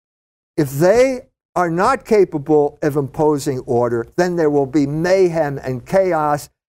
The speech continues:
and they are, they are justified in doing anything, anything they see fit in order to reimpose that order. Now, anything in this instance means murder.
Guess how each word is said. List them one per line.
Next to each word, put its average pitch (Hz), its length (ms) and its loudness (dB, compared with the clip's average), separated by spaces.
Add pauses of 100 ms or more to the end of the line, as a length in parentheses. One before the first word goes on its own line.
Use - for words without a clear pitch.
(120)
and 170 140 0
they 196 120 4
are, 180 280 -2
they 202 320 2
are 165 380 0 (100)
justified 180 760 0
in 160 140 -4
doing 185 480 0 (180)
anything, 202 580 0 (1000)
anything 233 640 2
they 180 160 4
see 165 260 0
fit 143 420 -4 (280)
in 165 100 2
order 175 300 4
to 151 180 0
reimpose 151 760 2
that 127 200 -2
order. 120 280 -4
Now, 165 340 -6
anything 196 760 0
in 156 100 0
this 160 220 0
instance 135 500 -4 (440)
means 156 180 -2
murder. 180 440 0